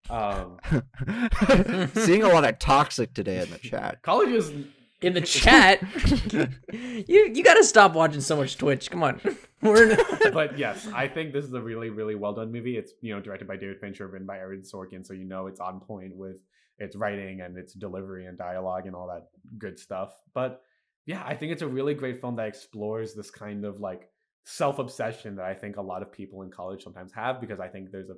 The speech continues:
Speaker 1: it's obviously a very competitive environment to be in. Um, you know, one where oftentimes you kinda have to, like, rise, you feel, it feels as though you have to rise above others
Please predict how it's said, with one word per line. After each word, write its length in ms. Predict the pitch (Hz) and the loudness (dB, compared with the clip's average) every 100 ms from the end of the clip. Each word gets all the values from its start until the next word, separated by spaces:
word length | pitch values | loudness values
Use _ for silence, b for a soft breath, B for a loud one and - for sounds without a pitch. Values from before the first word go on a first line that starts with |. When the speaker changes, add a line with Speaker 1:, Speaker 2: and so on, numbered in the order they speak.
| 107 | -18
Speaker 1:
it's 160 | 110 _ | -20 _
obviously 420 | 107 101 101 113 | -8 -8 -10 -12
a 40 | 101 | -12
very 180 | 101 98 | -12 -16
competitive 560 | 98 - 107 113 113 | -18 -16 -12 -12 -12
environment 480 | 113 107 113 117 107 | -12 -12 -12 -14 -14
to 80 | 117 | -14
be 240 | 120 120 | -14 -12
in. 240 | 117 117 113 _ _ _ _ | -12 -14 -16 _ _ _ _
Um, 320 | 104 92 85 107 | -8 -8 -10 -12
you 80 | 101 | -8
know, 100 | 95 | -8
one 220 | 92 95 | -10 -10
where 160 | 98 | -8
oftentimes 580 | 90 - 98 92 95 98 | -8 -10 -16 -14 -14 -14
you 60 | 95 | -16
kinda 200 | 95 90 | -18 -16
have 160 | 90 - | -16 -14
to, 60 | |
like, 180 | 92 90 95 | -14 -14 -14
rise, 500 | 95 92 98 95 - _ - | -10 -8 -8 -10 -16 _ -14
you 120 | 107 | -14
feel, 280 | - 107 104 98 | -10 -12 -12 -14
it 180 | 117 - | -16 -14
feels 200 | 101 98 | -14 -14
as 80 | 101 | -12
though 80 | 104 | -10
you 100 | 98 | -10
have 100 | 101 | -10
to 60 | |
rise 300 | 98 92 95 | -10 -10 -10
above 260 | 95 95 92 | -10 -10 -10
others 480 | 87 98 101 - | -12 -12 -14 -16